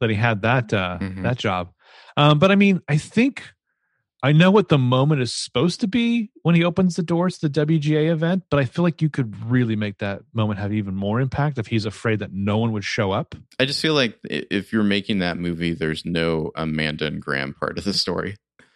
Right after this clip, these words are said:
Speaker 2: Like, to, to fully
Speaker 1: Ruh-roh.
Speaker 2: invest in that. It's just about Iris and Miles and this guy.
Speaker 1: Oh, maybe it should be two movies.
Speaker 2: Mm-hmm.
Speaker 1: Um, 'cause I, I, I connected much more with the Iris and Miles in, in a weird way.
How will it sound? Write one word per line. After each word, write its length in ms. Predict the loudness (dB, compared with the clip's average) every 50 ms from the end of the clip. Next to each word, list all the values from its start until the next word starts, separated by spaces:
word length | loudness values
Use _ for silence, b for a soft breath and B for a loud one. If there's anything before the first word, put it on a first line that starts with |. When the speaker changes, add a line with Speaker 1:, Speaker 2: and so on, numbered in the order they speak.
| b b b b _ _
Speaker 2:
Like, 200 | -4 -2 -2 -2
to, 160 | -2 -2 -2 -2
to 160 | -2 -4 -2
fully 320 | 0 2 2 4 4 4 2
Speaker 1:
Ruh-roh. 160 | 2 0 -2
Speaker 2:
invest 420 | -2 -2 -2 -4 -4 -4 -6 -8
in 120 | -8 -8 -8
that. 240 | -8 -8 -8 -6
It's 240 | -6 -8 -8 -8 -12
just 340 | -6 -4 -2 -2 -2 -4 -8
about 480 | -8 -6 -4 -4 -2 -2 -4 -4 -8 _ _ _ _ _ _ _ _ _ _ _ _ _
Iris 560 | -2 0 0 0 0 -2 -2 -4 -8 -10 -12 -10 -8
and 120 | -8 -6
Miles 460 | -4 -4 -4 -4 -6 -6 -6 -8 -8
and 180 | -8 -10 -8 -8
this 160 | -8 -10 -10
guy. 340 | -12 -12 -12 -12 -12 -14 -16 _ _ _ _ _ _ _ _ _ _ _ _ _ _ _ -2
Speaker 1:
Oh, 160 | 0 2 2
maybe 220 | 2 2 2 0
it 80 | -2 -2
should 160 | -4 -4 -4
be 80 | -4 -6
two 180 | -6 -8 -8
movies. 300 | -8 -8 -10 -12 -12 -12 -12 -14 -14
Speaker 2:
Mm-hmm. 120 | -12 -10
Speaker 1:
Um, 460 | -8 -6 -6 -4 -6 -6 -6 -8 -10 -14 _ _ _ _ _ _ _ -4
'cause 160 | -2 0 0
I, 120 | 0 -2 -2
I, 340 | -2 -2 -2 -2 -2 -2 -4 -8 _ _ -2
I 240 | 0 0 0 0 -2
connected 320 | 0 2 2 2 2 2
much 220 | 0 0 0 0 -2
more 180 | -2 0 0
with 140 | -2 -4 -6
the 120 | -8 -10 -6
Iris 300 | -6 -4 -4 -6 -6 -6
and 80 | -6
Miles 360 | -6 -6 -6 -8 -8 -10 -12
in, 280 | -10 -10 -8 -8 -8 -8 -8
in 100 | -6 -6
a 80 | -4 -6
weird 320 | -6 -6 -6 -8 -8 -8
way. 280 | -10 -10 -12 -12 -14